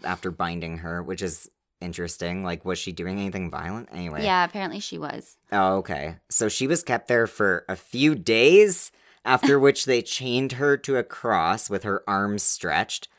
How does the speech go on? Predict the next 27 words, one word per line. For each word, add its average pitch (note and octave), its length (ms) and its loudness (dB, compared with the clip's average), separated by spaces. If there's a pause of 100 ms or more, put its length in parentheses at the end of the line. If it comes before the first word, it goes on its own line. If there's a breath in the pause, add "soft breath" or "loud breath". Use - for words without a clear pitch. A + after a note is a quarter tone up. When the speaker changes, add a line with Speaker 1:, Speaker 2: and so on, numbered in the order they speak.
(300 soft breath)
Speaker 1:
They A#2+ 120 2
carried C#3+ 520 2
her A2 200 0
this F#2+ 260 -2
way F#2 240 0
into A2+ 280 -6
the A2+ 80 -2
church - 460 -4
to G#2 120 -6
anoint F#2 460 -4
her, D2+ 160 -4
and D#2 340 -8
apparently E2+ 560 -6
no F#2 160 -2
one E2+ 160 -4
did D#2+ 140 -6
anything E2 340 -8
about C#2 320 -6
it. C2 160 -10 (400 soft breath)
Speaker 2:
No, G3 180 -4
because F3+ 300 -10
they're F3+ 200 -6
all F3 180 0
nuns E3 340 -8
and D3 320 -12 (300)
then D#3 200 -8
Father D#3 540 -8